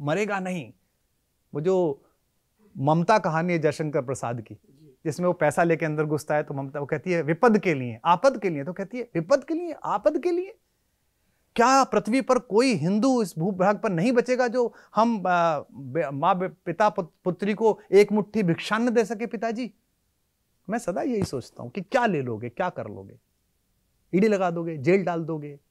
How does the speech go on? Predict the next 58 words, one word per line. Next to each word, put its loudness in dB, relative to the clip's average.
कार्यक्रम 0
कैंसिल -2
करा -4
दोगे, -8
क्या -2
कर -8
दोगे? -14
मेरा 0
जीवन -2
चलाने -2
लायक -2
तो -2
मुझे -2
रोटी -2
मिलेगी, -4
बाकी -2
व्यसन -4
मुझ -6
में -6
है -6
नहीं -6
कोई। -10
जिस, -4
वही 2
वाली 2
बात, 2
जो, -10
जिसके -4
दरवाजे 0
गाऊंगा -4
वही -4
खिलाएगा। -8
तो -2
ये 0
आत्मबल 4
क्यों 4
नहीं 0
है? 2
इस -2
आत्मबल -2
की -6
क्षीणता 2
पे 0
आक्रोश -2
है। -6
ये 2
तो 4
बहुत 8
होता 4
है 6
जो 6
आपने 2
कहा, 0
ये 2
तो 0
होता 0
ही 4
है। -14